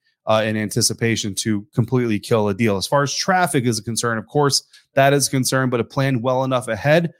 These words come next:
roads can be expanded, public transportation could possibly be instituted, uh, as well. A lot of different ways they could do that, which kind of brings us to the next question from Keith, who asked, "What are some ideas to improve attendance until there's a new stadium?" Keith said his pet peeve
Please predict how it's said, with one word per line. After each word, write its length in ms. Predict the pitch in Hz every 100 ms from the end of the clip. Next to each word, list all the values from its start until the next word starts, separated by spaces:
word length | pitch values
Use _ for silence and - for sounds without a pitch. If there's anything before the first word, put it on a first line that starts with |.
| _ _
roads 240 | 123 127
can 140 | - 120
be 100 | 120
expanded, 580 | 104 - 120 117 117 110
public 260 | 123 113
transportation 800 | - 110 107 - - 117 104 101 - _ _ -
could 120 | 120
possibly 520 | 123 110 110 107 107
be 160 | 98 107
instituted, 760 | 104 - 104 - 104 104 101 _ _ -
uh, 160 | 110 104
as 120 | 98
well. 180 | 110 107
A 20 |
lot 240 | 107 113
of 80 | 110
different 260 | 110 110 104
ways 160 | 107
they 120 | 107
could 120 | 101 101
do 120 | 110
that, 180 | 117 113
which 180 | 113
kind 220 | - 185 208
of 80 |
brings 260 | 135 156 151
us 100 | 143
to 120 | 143
the 100 | 120
next 340 | 113 139 143 -
question 380 | 139 131 -
from 220 | 117 110 95
Keith, 320 | - 180 175 - _ _ -
who 160 | 143
asked, 220 | 160 156
"What 140 | 147 156
are 80 | 156
some 160 | 156
ideas 400 | 143 135 135 143
to 120 | 139 127
improve 360 | 113 143 143
attendance 600 | 147 120 - 190 170 151
until 480 | 147 123 143 143 139 _ _
there's 220 | 135 135 127
a 80 |
new 280 | 120 123 127
stadium?" 520 | 123 - 160 156 135
Keith 240 | 117 165 160
said 160 | 170
his 120 | 156 135
pet 260 | 185 165
peeve 300 | - 180 151